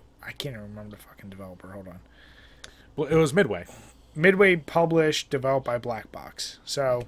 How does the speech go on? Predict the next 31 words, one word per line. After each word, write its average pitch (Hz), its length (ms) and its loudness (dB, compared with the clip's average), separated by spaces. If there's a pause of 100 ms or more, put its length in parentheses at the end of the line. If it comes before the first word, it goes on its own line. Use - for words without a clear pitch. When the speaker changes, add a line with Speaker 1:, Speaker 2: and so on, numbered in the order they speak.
(100)
Speaker 2:
Okay. 120 280 0 (120)
Speaker 1:
yeah, 123 220 0
but 139 240 -2
yeah, 131 220 -2
Midway. 139 580 0 (360)
Um, 139 320 4 (1400)
when 180 240 2
you 190 120 0
think 196 240 2
Midway, 160 500 4
when 143 140 -6
you 135 60 -10
think 147 200 -8
sports, 139 380 -2
yeah, 123 80 -4
you're 104 160 -12
gonna 135 140 -10
go 120 220 -8
N 131 120 -8
B 139 120 0
A 131 60 0
Jam, 180 500 -2
Blitz, 151 460 -2
whatever. 131 460 -2 (1120)
Hitz 214 360 2
was 196 160 0
just 190 300 -2
overshadowed 156 800 -2
for 131 140 -6
whatever 135 340 -2
reason, 151 400 -6